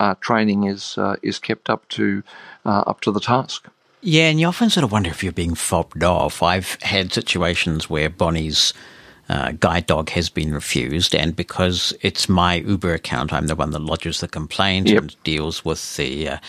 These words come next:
Speaker 2: the, the telephone process that they initiate, and they assure you that if it's a first offence, they're going to be taken off the platform for a little bit of retraining,
Speaker 1: Yep.
Speaker 2: <laughs>
Speaker 1: Yep.
Speaker 2: reprogramming,
Speaker 1: Yep.
Speaker 2: and then, uh, if they, if it happens again, they're gone, Burger, and, um,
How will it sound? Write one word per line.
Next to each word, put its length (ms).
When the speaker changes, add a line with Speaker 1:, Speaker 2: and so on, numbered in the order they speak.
Speaker 2:
the, 100
the 140
telephone 640
process 560
that 120
they 300
initiate, 640
and 140
they 160
assure 400
you 220
that 140
if 120
it's 160
a 40
first 380
offence, 520
they're 120
going 160
to 60
be 140
taken 400
off 180
the 100
platform 500
for 120
a 60
little 200
bit 140
of 100
retraining, 800
Speaker 1:
Yep. 180
Speaker 2:
<laughs> 340
Speaker 1:
Yep. 280
Speaker 2:
reprogramming, 800
Speaker 1:
Yep. 220
Speaker 2:
and 180
then, 300
uh, 360
if 280
they, 240
if 160
it 60
happens 280
again, 240
they're 160
gone, 300
Burger, 440
and, 440
um, 400